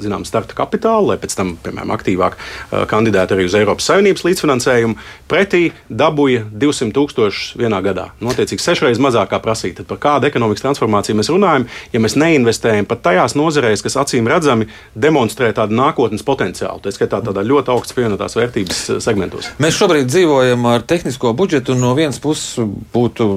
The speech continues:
Speaker 2: nepieciešams pēc iespējas ātrāk tikt pie normāla budžeta. Ā, tad jūs tomēr uzskatāt, ka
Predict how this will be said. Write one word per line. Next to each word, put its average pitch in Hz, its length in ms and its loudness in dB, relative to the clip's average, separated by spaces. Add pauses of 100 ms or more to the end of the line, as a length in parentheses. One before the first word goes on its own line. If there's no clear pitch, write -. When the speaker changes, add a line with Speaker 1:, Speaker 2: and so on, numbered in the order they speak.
Speaker 2:
nepieciešams 117 580 0
pēc 110 300 -2
iespējas 120 380 -2
ātrāk 104 440 0
tikt 117 240 -4
pie 90 580 0 (1000)
normāla 98 560 0
budžeta. 98 420 -2 (380)
Ā, 127 380 4 (240)
tad 123 260 -6
jūs 147 240 0
tomēr 139 320 2
uzskatāt, - 480 -4
ka 107 400 2